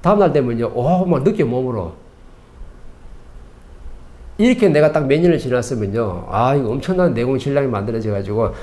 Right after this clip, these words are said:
상대 말을 딱 들으면요. 스스로 다 되게 내 지혜가 다 열리게끔 돼 있다. 왜? 터졌다.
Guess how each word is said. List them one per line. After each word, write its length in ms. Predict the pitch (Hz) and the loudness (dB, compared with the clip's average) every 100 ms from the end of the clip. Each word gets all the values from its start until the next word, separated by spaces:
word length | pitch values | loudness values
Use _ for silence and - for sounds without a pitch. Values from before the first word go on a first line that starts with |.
| - | -14
상대 520 | - 143 139 160 165 | -4 -2 2 4 2
말을 260 | 127 120 123 | 0 -2 0
딱 160 | 120 | -2
들으면요. 480 | 170 151 117 107 101 | 0 0 0 -2 -2
스스로 340 | - 175 185 175 | -4 -4 -2 0
다 140 | 113 | -2
되게 240 | 123 113 | -2 0
내 160 | 110 131 | -2 -4
지혜가 320 | - 139 127 | -2 0 0
다 180 | 113 101 | -2 -2
열리게끔 420 | 113 160 156 139 | -2 -2 -2 -2
돼 100 | 107 | -2
있다. 320 | 104 - 90 - | -2 -2 -6 -6
왜? 160 | - 101 | -6 -6
터졌다. 500 | - 185 180 98 | -4 -2 -2 -4